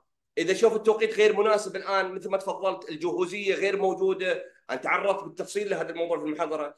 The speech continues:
أنه مجموعة متطلبات ك-، كثيرة مطلوبة، يعني بنية تشريعية، بنية تنظيمية، كفاءة إدارية في القطاع الخاص، في القطاع الحكومي،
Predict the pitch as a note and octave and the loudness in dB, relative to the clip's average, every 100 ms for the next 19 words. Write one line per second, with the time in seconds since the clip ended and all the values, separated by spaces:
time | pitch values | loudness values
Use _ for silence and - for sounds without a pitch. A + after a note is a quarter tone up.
0 | _ - C#3 E3+ E3+ F#3 F3 E3 D#3 D#3+ | _ -10 -6 -2 -2 -2 2 2 2 6
1 | G#3+ F#3+ A3 F3 F3 F3 F3+ F3 F#3 - | 6 8 2 -2 -6 -4 -2 0 -2 -4
2 | - D3+ D#3+ D#3 G3+ C4 C4 A3 F#3 D3 | -6 -6 -4 -6 -4 -4 -2 0 -2 0
3 | F#3+ D#3 C#3 A2+ A2+ - - _ _ D3+ | -2 0 0 0 -6 -12 -18 _ _ -2
4 | G#3+ G#3+ F3+ - D#3+ E3+ F3+ F3 E3+ F3 | 0 0 -2 0 0 2 0 -2 -2 -2
5 | F3 D#3+ D3+ D#3 D#3+ E3+ E3 D#3+ D#3+ D3 | 0 0 2 0 0 2 2 0 -2 -4
6 | D#3+ E3 D#3 D3+ D3+ D#3 D#3 E3 E3 D#3+ | 0 2 0 -2 -4 0 0 0 2 2
7 | D#3 D3 - D3+ D3+ D3+ D#3+ E3 D#3 D3 | 2 -4 -8 -6 -4 -2 -2 -2 -4 -8
8 | - D3+ C#3+ D#3+ F3 F3 E3+ D#3 | -4 -4 -4 -8 -8 -8 -8 -10